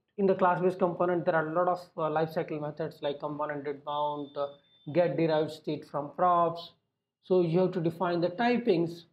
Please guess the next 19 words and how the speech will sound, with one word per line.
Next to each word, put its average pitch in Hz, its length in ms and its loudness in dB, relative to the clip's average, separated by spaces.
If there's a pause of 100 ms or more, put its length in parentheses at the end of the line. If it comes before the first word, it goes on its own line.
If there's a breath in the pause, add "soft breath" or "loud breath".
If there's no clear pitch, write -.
Prop 175 260 0
will 170 140 2
be 165 140 2
of 170 200 0
props, 185 540 2 (100)
state 170 320 0
will 160 140 0
be 156 120 0
of 160 200 0
state, 185 420 0
the 156 80 -8
same 208 360 2
props 175 340 2
and 165 180 -2
state 170 280 -2
which 160 200 -6
you 170 80 0
are 151 100 0
receiving 160 520 0